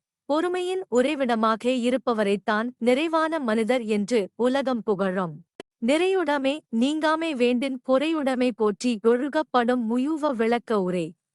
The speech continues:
நிறை உடையவனாக இருக்கும் தன்மை தன்னை விட்டு நீங்காமல் இருக்க வேண்டினால், பொறுமையை போற்றி ஒழுக வேண்டும்.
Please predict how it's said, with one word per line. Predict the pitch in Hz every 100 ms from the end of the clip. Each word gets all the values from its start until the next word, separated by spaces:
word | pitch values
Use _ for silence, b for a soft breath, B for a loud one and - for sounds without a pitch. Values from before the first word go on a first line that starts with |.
| _ 233
நிறை | 311 370 381
உடையவனாக | 254 254 269 262 240 233 240 254
இருக்கும் | 226 226 - 233 214
தன்மை | 220 214 240 254 240
தன்னை | 254 254 269
விட்டு | 233 247 - 285 269
நீங்காமல் | 220 262 285 269 277 294
இருக்க | 233 240 - 220
வேண்டினால், | 196 196 190 214 190 160 - _ _ -
பொறுமையை | 320 381 359 339 330
போற்றி | - 254 254 294 277
ஒழுக | 220 226 226 196
வேண்டும். | 196 185 - 165